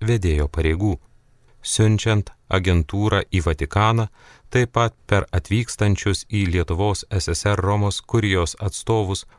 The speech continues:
popiežiui Jonui Pauliui antrajam ir jo artimiausiai aplinkai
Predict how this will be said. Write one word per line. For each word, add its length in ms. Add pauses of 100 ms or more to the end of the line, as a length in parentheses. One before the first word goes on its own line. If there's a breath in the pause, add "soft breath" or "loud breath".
popiežiui 600
Jonui 420
Pauliui 380
antrajam 640 (180)
ir 160
jo 280
artimiausiai 720
aplinkai 540